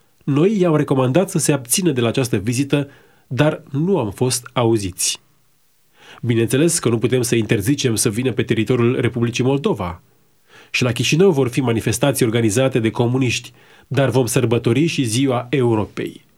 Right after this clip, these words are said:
Unii își doresc confruntări, dar noi vrem să-i ajutăm pe oameni să înțeleagă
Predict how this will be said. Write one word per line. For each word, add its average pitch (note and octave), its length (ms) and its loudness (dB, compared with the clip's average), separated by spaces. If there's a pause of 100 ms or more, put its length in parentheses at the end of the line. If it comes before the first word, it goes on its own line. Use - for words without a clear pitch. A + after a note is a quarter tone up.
(320)
Unii F3 420 2 (260)
își F#3+ 180 0
doresc C#3+ 280 0
confruntări, B2+ 720 -2 (540)
dar D3+ 180 2
noi F3 180 4
vrem G3 220 0
să-i E3 160 -2
ajutăm C3+ 380 0
pe A#2+ 100 -2
oameni C#3 440 0 (180)
să - 200 -4
înțeleagă A#2+ 680 0